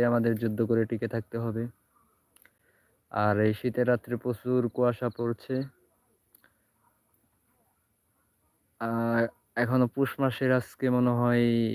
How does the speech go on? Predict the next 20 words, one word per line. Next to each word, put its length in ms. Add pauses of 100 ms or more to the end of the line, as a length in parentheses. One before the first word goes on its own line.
(120)
একদিনও 440
হয় 220
নাই, 200
তো 180 (300)
আরও 240
এক 220
দুই 100
দিন 220
বাদে, 320 (1500)
আহ, 460 (140)
কাল, 240 (600)
আজকে 400
বারো 260
তেরো, 260
কালকের 420
দিন 160
পর 260
হয়তো 260
পুষ 280 (220)
মাস 240